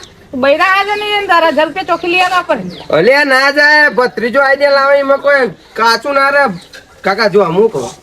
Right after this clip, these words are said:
Speaker 1: હા.
Speaker 2: આપણા જોડે અત્યારે તો હજાર જ છે. તમારે પાંચ હજાર જોવો હે કે નહીં? હજાર?
Speaker 1: હજાર તો
Speaker 2: બતાવી,
Speaker 1: હા.
Speaker 2: બતાવ્યો. એક કામ કરવા, હું લઈ જાઉં,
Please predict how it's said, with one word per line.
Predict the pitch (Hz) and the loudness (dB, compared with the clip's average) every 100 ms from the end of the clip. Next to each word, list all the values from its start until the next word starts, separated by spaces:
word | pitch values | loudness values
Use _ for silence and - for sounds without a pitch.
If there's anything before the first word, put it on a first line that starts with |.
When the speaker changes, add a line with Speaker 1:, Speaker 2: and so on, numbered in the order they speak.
| - | -14
Speaker 1:
હા. | 202 202 - - - - - - - - | -12 -12 -14 -16 -16 -16 -18 -18 -18 -8
Speaker 2:
આપણા | 135 147 185 | -4 0 2
જોડે | 175 185 190 | 2 2 4
અત્યારે | 190 190 185 | 4 2 2
તો | 202 | 2
હજાર | 156 175 175 | 2 2 2
જ | 160 | -2
છે. | - 127 - - - - - - | -6 -10 -10 -16 -18 -20 -20 -6
તમારે | 165 190 208 | 0 0 0
પાંચ | 220 233 | 0 2
હજાર | 247 240 247 | 2 2 2
જોવો | 247 269 | 2 4
હે | 285 | 2
કે | 277 | 2
નહીં? | 262 254 | 2 2
હજાર? | 170 202 | 2 0
Speaker 1:
હજાર | 220 208 | -2 -6
તો | 196 | -2
Speaker 2:
બતાવી, | 233 269 226 233 | 0 0 0 -2
Speaker 1:
હા. | 170 | -2
Speaker 2:
બતાવ્યો. | 156 190 196 208 - - - - - - - - - - _ _ _ _ _ _ _ _ - | -2 0 0 -2 -8 -20 -20 -18 -18 -18 -20 -20 -20 -20 _ _ _ _ _ _ _ _ -4
એક | 240 | 0
કામ | 262 277 | 2 2
કરવા, | 285 302 302 | 2 2 2
હું | 311 294 | 2 2
લઈ | 277 | 2
જાઉં, | 269 294 190 | 2 0 0